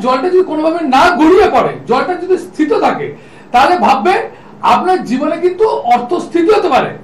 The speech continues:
বা অর্থ বৈভব এগুলো কিন্তু আপনার জীবনে আসবে,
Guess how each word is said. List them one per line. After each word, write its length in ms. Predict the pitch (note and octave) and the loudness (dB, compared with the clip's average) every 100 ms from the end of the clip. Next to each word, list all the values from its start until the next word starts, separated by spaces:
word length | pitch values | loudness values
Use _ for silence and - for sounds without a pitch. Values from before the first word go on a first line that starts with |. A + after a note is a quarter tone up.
| - - - - D3+ | -20 -20 -20 -14 0
বা 140 | B3 E4 G#4+ - - - | 4 4 4 0 -10 -2
অর্থ 320 | A#3 A#3+ - F#4 G#4 - - - D3+ | 0 0 -2 -2 0 -4 -10 -18 -4
বৈভব 400 | G#3+ C4 C#4 G4 - | 0 2 2 2 0
এগুলো 180 | B3+ C#4+ - | -4 -6 -4
কিন্তু 160 | E4 | -2
আপনার 200 | D4+ D#4+ | 0 0
জীবনে 260 | D4 E4 E4+ | 0 2 4
আসবে, 400 | E4 E4 C#4+ | 4 2 0